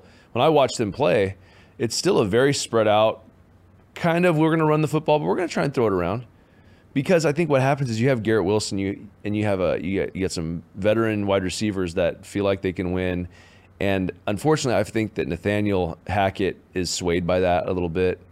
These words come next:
And he tends to just kinda say, "All right, let's try it. Let's just, let's throw it." But man, you have to build, like,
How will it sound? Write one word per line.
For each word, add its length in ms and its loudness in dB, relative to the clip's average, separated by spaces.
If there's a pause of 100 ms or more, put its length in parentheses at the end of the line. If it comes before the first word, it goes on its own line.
(540)
And 360 -2
he 180 -2
tends 380 -2
to 120 -6
just 220 -4
kinda 220 -2
say, 160 -2
"All 100 2
right, 160 2
let's 180 -4
try 260 -2
it. 160 -6 (160)
Let's 160 -6
just, 280 -6
let's 160 -4
throw 300 -4
it." 100 -8 (220)
But 140 -2
man, 580 -2
you 180 2
have 220 2
to 100 0
build, 640 2
like, 360 -2